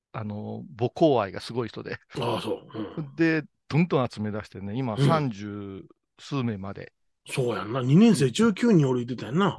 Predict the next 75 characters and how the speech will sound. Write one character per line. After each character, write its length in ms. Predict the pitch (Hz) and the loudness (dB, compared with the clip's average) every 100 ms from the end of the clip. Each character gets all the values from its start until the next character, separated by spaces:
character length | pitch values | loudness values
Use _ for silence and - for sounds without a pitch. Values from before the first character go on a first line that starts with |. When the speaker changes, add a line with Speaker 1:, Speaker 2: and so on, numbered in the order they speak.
| 117 | -8
Speaker 1:
チ 140 | - | -6
ー 80 | 127 | -2
ム 120 | 117 | -2
が 100 | 104 | -4
膨 200 | - - | -8 -4
れ 80 | 123 | 0
上 120 | 120 | 0
が 80 | 107 | 0
っ 40 | 110 | -4
て。 40 | |
Speaker 2:
新 240 | - 170 165 | 2 4 4
一 180 | 156 170 | 4 2
年 160 | 156 | 2
生 180 | 131 120 | 0 -6
が 100 | 107 | -6
八 360 | - 120 - 156 | -8 -8 -4 0
人 40 | |
か 300 | 131 113 98 | 2 0 -2
な、 80 | 104 | -8
Speaker 1:
は 60 | 107 | -12
い。 20 | |
Speaker 2:
九 100 | - | -10
人 0 | |
か 80 | 143 | -8
な。 0 | |
Speaker 1:
で、 60 | 110 | 0
今 240 | 208 175 | 2 4
回 120 | 143 | 2
も 220 | 120 120 - - - _ | 0 -2 -6 -20 -20 _
一 160 | - 139 | -6 -2
年 140 | 143 | -2
生 120 | 131 | -2
一 20 | 123 131 | -8 -8
人 80 | 110 | -8
出 100 | 113 | -6
て 100 | 120 | -8
る 140 | 113 | -8
し、 160 | - 107 | -10 -8
Speaker 2:
う 20 | |
ん。 40 | |
Speaker 1:
二 80 | 117 | -4
年 140 | 123 120 | -2 -2
生 100 | 117 | -2
の 60 | 101 | -4
ピ 120 | 117 | -8
ッ 20 | |
チ 140 | - 101 | -10 -10
ャ 40 | |
ー 20 | |
が 100 | 98 | -10
あ 40 | 101 | -10
く 140 | 110 | -10
ま 60 | 101 | -10
で 80 | |
頑 220 | 98 104 113 | -6 -4 -4
張 80 | |
っ 80 | 120 | -4
た 120 | - 92 | -8 -14
か 120 | 92 | -12
ら。 160 | 85 | -12
Speaker 2:
う 40 | - | -14
ん。 20 | _ - | _ -8
一 180 | - | 0
年 140 | 151 135 | 2 2
生 140 | 131 | 0
の 80 | 110 | -2
長 80 | - | -2
谷 160 | 151 | 0
川 140 | 139 127 | 0 -2
君 160 | 113 | -2
二 120 | 120 160 | 2 4
安 120 | 147 | 4
打 80 | 104 | 0
や 60 | |
か 200 | - - | -8 -16